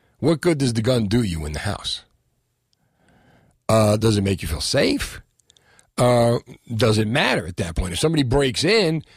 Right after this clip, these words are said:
do you, uh, "Hold on, I'll be right back," and you gotta go get the, open the safe, get the gun, put it together? Uh, or have you ever, if you do, uh, own a gun in your house, we should be able to own guns in our house. We have a Second Amendment. I totally believe in that. Um,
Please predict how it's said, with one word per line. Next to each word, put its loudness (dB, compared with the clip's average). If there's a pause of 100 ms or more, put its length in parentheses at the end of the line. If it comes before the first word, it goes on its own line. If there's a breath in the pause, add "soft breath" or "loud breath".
(220 soft breath)
do -6
you, 4
uh, 2
"Hold 0
on, 4
I'll 2
be 2
right 2
back," 2
and -2
you -2
gotta -2
go -2
get -2
the, -4
open -2
the 0
safe, -2
get -10
the -4
gun, -4
put -2
it -14
together? -8 (500 loud breath)
Uh, 2
or 4 (220)
have 2
you 2
ever, 2
if -2
you 2
do, 2 (460 soft breath)
uh, 4
own 4
a 2
gun 2
in 0
your 0
house, -4
we 2
should 0
be 2
able 2
to -6
own -4
guns -6
in -4
our -6
house. -4
We 0
have 2
a 2
Second -2
Amendment. -6
I -4
totally -2
believe -4
in -10
that. -10 (480 loud breath)
Um, 2